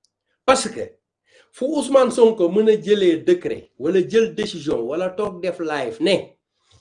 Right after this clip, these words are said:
député yi à partir du douze dinañ tal leneen lu dul toog di ma defal motion de censure. Fu Ousmane Sonko toogee ne lii di H C T, lii di Conseil économique, social, environnemental, dinañ leen dindi,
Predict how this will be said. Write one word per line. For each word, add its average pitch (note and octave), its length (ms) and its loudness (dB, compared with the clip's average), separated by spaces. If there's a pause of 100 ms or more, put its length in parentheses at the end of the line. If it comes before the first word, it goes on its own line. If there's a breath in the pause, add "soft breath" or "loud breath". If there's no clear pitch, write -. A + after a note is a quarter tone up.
(160)
député G#3+ 560 -4
yi D#3+ 280 4
à F3+ 100 -6
partir G3+ 380 -8
du F#3 220 -8
douze E3 280 -6
dinañ F#3+ 340 -2
tal F#3 140 -6
leneen F#3 720 -2
lu E3 160 -4
dul E3+ 320 -6
toog F3 380 -2
di D#3+ 100 -4
ma D#3+ 140 -4
defal D3+ 320 -6
motion C#3+ 340 -6
de A#2 80 -12
censure. G2+ 460 -16 (1080 loud breath)
Fu - 120 -8
Ousmane B3 440 0
Sonko F#3 380 0
toogee E3+ 480 -2
ne E3+ 180 0 (800)
lii A3 320 -4
di A3 220 -6
H A3 260 -4
C E3+ 300 -4
T, C3+ 120 -6
lii F#3 320 -6
di G#3 140 -12
Conseil F#3+ 380 -6
économique, E3+ 460 -2
social, E3 400 -6
environnemental, C#3+ 840 -4
dinañ F#3 380 -2
leen E3 240 4
dindi, D#3+ 400 -2